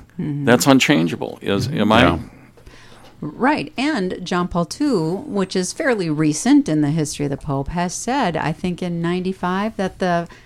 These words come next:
Speaker 1: church has no authority to ordain women, and that view must be held definitively by all the faithful.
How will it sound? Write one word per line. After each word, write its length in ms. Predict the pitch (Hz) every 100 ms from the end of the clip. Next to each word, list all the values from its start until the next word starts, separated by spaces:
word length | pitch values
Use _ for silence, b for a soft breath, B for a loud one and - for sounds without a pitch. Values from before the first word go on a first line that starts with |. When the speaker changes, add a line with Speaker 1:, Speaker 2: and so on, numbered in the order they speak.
| b
Speaker 1:
church 260 | - 285 -
has 200 | 196 202
no 180 | 190
authority 920 | 185 - - 202 185 170 - 143 139 - -
to 160 | 165
ordain 420 | 156 143 151 151 147
women, 380 | 143 147 165 -
and 260 | 151 151 147
that 220 | 156 156
view 460 | 151 190 196 175 - b b b
must 440 | 180 175 - -
be 240 | 185 180 202
held 680 | - - 294 196 147 160 170 b -
definitively 840 | 165 - 185 254 185 - 143 156
by 240 | 160 175 170
all 240 | 151 156
the 80 | 147
faithful. 600 | - 214 220 - 143 135